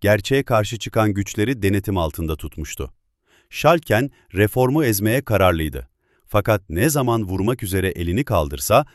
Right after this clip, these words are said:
darbeyi başka bir tarafa indirmek zorunda kalıyordu. Tekrar tekrar Roma'ya karşı çıkma cüretinde bulunanların derhal yok edilecekleri kaçınılmaz görünüyordu. Fakat kritik bir anda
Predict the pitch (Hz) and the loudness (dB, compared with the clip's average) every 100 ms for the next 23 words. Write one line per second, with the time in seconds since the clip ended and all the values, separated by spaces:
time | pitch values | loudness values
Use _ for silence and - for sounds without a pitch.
0 | _ - 95 104 104 113 92 90 - 135 | _ -2 2 2 2 0 0 -2 -2 -4
1 | 123 113 107 123 110 107 107 101 90 82 | -2 -2 0 0 0 0 0 0 -2 -2
2 | 78 80 85 76 73 67 64 - _ _ | -2 -4 -4 -4 -4 -6 -10 -18 _ _
3 | _ _ _ _ 117 117 170 180 117 92 | _ _ _ _ 0 2 2 2 0 -2
4 | 90 90 - _ - 104 139 135 131 127 | 0 0 -2 _ -6 2 4 4 2 2
5 | 117 - - - 98 98 101 110 113 110 | 0 0 -10 -6 -4 -2 -2 -2 -2 -4
6 | 123 98 95 92 90 87 95 98 _ _ | -2 -2 0 0 0 0 -2 -4 _ _
7 | 110 139 120 127 120 120 - 107 104 95 | 2 2 4 0 0 -2 -2 -4 -4 -2
8 | 101 - 120 - 113 - 104 101 95 76 | -2 -2 -4 -2 -4 0 0 2 2 0
9 | 82 78 76 67 64 69 _ _ _ _ | -2 -2 -4 -6 -8 -14 _ _ _ _
10 | _ _ - 98 104 95 - 98 95 160 | _ _ -2 2 2 0 -4 -2 0 -2
11 | - 85 69 65 113 | 0 -2 -2 2 2